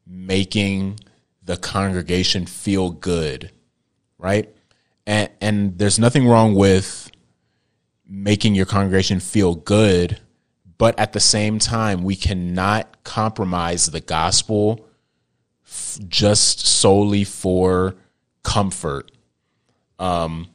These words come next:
because there's parts of the gospel that is uncomfortable. And, you know, that's some of the stuff that I'm gonna be talking about in my message this Sunday, um, which I'm not gonna, I don't wanna,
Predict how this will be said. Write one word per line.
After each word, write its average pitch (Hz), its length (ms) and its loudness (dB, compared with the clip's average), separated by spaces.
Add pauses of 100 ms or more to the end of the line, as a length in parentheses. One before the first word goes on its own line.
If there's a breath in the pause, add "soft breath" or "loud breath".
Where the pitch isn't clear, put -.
(500)
because 104 460 2
there's 101 260 0
parts - 360 2
of 110 80 -6
the 107 80 -4
gospel 98 400 0
that 95 260 -2
is 135 340 4
uncomfortable. 90 880 -8
And, 95 260 -2 (260 loud breath)
you 95 80 -10
know, 101 140 2
that's 95 280 0
some 117 240 2
of 110 60 2
the 107 80 0
stuff - 320 2
that 101 100 4
I'm 98 100 0
gonna 98 140 0
be 92 120 -2
talking 101 400 -2
about 95 220 0
in 92 100 -4
my 90 120 -2
message 92 720 0 (380 soft breath)
this 101 220 2
Sunday, 87 680 0 (440)
um, 82 520 0 (1160)
which 95 320 -2
I'm 92 180 2
not 98 200 2
gonna, 92 240 0
I 82 60 0
don't 98 100 2
wanna, 92 380 0